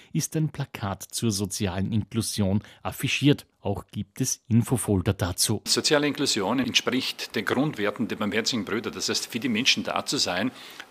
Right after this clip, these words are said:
Speaker 2: die ganz einfach Unterstützung brauchen. Gleichgültig, ob sie eine Operation brauchen oder ob sie in einer Lebenswelt angebracht sind oder wenn man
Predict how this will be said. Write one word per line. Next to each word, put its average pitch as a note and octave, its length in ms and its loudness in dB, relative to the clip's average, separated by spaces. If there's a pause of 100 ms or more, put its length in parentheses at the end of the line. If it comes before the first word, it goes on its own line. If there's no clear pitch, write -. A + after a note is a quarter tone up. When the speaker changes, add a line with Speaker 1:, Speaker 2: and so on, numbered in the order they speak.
(140)
Speaker 2:
die G#2 240 0 (260)
ganz A2 240 0
einfach A2+ 240 0
Unterstützung G#2+ 560 -2
brauchen. - 480 -4 (260)
Gleichgültig, A2+ 760 -2
ob - 140 -6
sie - 80 2
eine F#2+ 300 -2
Operation G#2 560 -2
brauchen G#2+ 480 0
oder G2 340 -2
ob G#2+ 80 -8
sie G#2 160 -2
in F#2+ 100 -4
einer F#2+ 140 -2
Lebenswelt F2+ 540 -2
angebracht F#2+ 440 -4
sind G#2+ 240 -4 (300)
oder A2 320 0
wenn G2+ 140 0
man G2+ 240 2